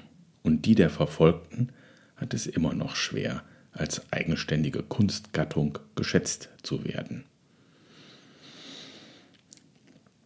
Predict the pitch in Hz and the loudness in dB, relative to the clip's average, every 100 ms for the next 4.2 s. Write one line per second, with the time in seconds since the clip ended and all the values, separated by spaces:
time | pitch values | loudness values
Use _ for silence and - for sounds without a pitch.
0 | - - - - - - - - _ - | -20 -20 -20 -20 -20 -20 -20 -20 _ -2
1 | 87 208 220 185 73 - - - - - | 0 2 4 4 4 2 -10 -20 -20 -16
2 | - 87 78 113 135 107 69 - - - | -4 -2 2 6 6 6 2 0 -10 0
3 | 110 104 76 - - - - - 92 92 | 2 4 2 -2 -6 -8 -6 4 4 4
4 | - | -4